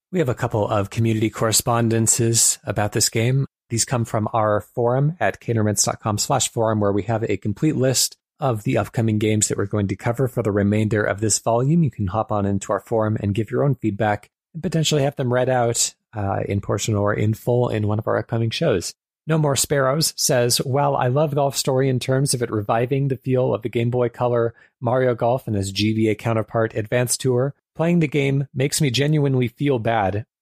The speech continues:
With every character's snarky comments and insults, it makes the gap between their remarks and my performance,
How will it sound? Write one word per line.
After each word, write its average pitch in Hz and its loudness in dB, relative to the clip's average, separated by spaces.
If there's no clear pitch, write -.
With 123 -2
every 139 0
character's 131 0
snarky - 0
comments 123 0
and 110 0
insults, 113 0
it 123 0
makes 143 0
the 147 -2
gap 123 0
between 120 0
their 110 2
remarks 107 0
and 104 0
my 117 0
performance, 110 -2